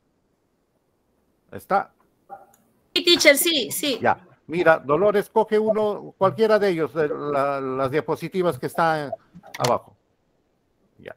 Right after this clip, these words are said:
Speaker 1: Esa, por ejemplo, y ponlo en el más. Abajo en el más, en el más, en el más. Ahí está. Listo.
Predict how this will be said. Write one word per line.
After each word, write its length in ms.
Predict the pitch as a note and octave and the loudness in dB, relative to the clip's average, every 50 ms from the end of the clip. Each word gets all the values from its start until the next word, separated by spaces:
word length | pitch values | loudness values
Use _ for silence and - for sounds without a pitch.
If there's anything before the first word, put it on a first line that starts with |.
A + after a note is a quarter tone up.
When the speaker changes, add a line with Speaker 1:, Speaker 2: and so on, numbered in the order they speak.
| _ _ _ | _ _ _
Speaker 1:
Esa, 320 | - F#3+ F3+ - - - | 0 0 0 2 2 2
por 140 | - D#3 C#3 | 2 2 0
ejemplo, 320 | C3+ - C3+ A2 F2 - - | 0 0 -2 -4 -4 -8 -14
y 80 | G#2+ | -12
ponlo 420 | - - F#3+ F#3+ F#3 F3+ F3 E3+ E3 | -4 -2 -2 0 2 2 4 2 2
en 220 | E3+ D#3+ D3 C#3 | 2 -2 -2 -2
el 160 | D3+ D3+ D#3 | -2 -4 0
más. 360 | D#3+ D3+ B2 G#2 - - - _ _ _ _ _ - - - _ _ _ _ _ _ _ _ _ _ _ _ _ _ _ _ _ _ _ _ _ _ _ _ _ _ _ _ | 0 0 0 0 -2 -12 -20 _ _ _ _ _ -20 -20 -20 _ _ _ _ _ _ _ _ _ _ _ _ _ _ _ _ _ _ _ _ _ _ _ _ _ _ _ _
Abajo 320 | A2 G#2+ B2+ B2+ - C#3+ | -6 -4 -4 -4 -6 -6
en 80 | C3+ B2 | -8 -8
el 100 | B2 B2+ | -8 -4
más, 220 | C#3+ C#3+ B2 - | -4 -4 -6 -6
en 100 | A2+ G2+ | -10 -10
el 100 | G2 G2+ | -10 -8
más, 240 | F#2+ F2+ E2 - - | -8 -10 -10 -10 -14
en 100 | G2 G2 | -12 -10
el 80 | G2+ | -10
más. 320 | G#2 B2+ B2+ G#2 - - _ _ _ _ _ - - - _ _ _ _ _ _ _ _ | -6 -4 -4 -6 -6 -10 _ _ _ _ _ -20 -20 -20 _ _ _ _ _ _ _ _
Ahí 720 | - G2+ G2+ G2+ G2 F#2+ F#2 F2+ E2+ E2 D#2 D2 D2 D2 | -2 2 2 2 4 2 2 0 -2 -2 -4 -6 -8 -12
está. 200 | D#2+ _ - - _ _ _ _ - - | -16 _ -20 -20 _ _ _ _ -20 -20
Listo. 260 | C3 C3+ C3 - _ | -18 -18 -18 -18 _